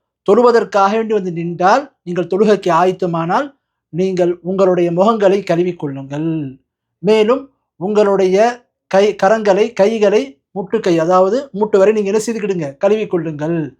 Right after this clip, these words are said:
அடுத்து உங்களுடைய தலையை நீங்கள் மசாஜ் செய்து கொள்ளுங்கள். கால்களை நீங்கள் கரண்டை வரை கழுவிக்கொள்ளுங்கள் என்று அல்லாஹ் தஆலா குர்ஆன்ல சொல்றான். ஆக, நிமிக்க அல்லாஹ்வுடையார்களே,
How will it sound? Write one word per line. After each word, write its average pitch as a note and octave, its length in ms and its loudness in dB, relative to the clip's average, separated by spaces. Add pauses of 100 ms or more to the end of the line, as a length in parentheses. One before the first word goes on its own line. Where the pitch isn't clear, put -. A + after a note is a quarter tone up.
(240)
அடுத்து G3+ 340 2
உங்களுடைய F#3+ 340 0
தலையை A3 300 2
நீங்கள் F#3 200 -2
மசாஜ் A3+ 320 0
செய்து F3+ 240 -2
கொள்ளுங்கள். D#3+ 600 -6 (300)
கால்களை A3 720 2 (680)
நீங்கள் G3+ 500 -2 (280)
கரண்டை G#3+ 320 4
வரை G#3 300 2
கழுவிக்கொள்ளுங்கள் E3 840 -2
என்று E3+ 480 -2
அல்லாஹ் G3 300 2
தஆலா E3 420 -6
குர்ஆன்ல F3+ 380 0 (120)
சொல்றான். D3+ 220 -10 (540)
ஆக, A3+ 300 2
நிமிக்க G#3 360 2
அல்லாஹ்வுடையார்களே, F3+ 840 0